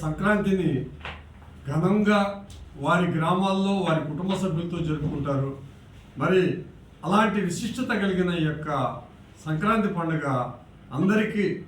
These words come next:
బాగా జరగాలని, అందరూ సుఖ సంతోషాలతో ఉండాలని కోరుకుంటున్నాం. పోతే ఈరోజు ముఖ్యంగా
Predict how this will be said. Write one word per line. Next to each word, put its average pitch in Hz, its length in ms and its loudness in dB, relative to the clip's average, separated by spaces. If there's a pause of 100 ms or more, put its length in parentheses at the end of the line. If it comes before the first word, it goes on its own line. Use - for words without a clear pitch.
(600)
బాగా 202 280 4 (160)
జరగాలని, 170 580 2 (680)
అందరూ 214 300 4 (260)
సుఖ 175 120 -6 (140)
సంతోషాలతో 190 600 -2
ఉండాలని 160 440 0
కోరుకుంటున్నాం. 123 580 -10 (640)
పోతే 214 300 0 (480)
ఈరోజు 214 340 4
ముఖ్యంగా 214 420 2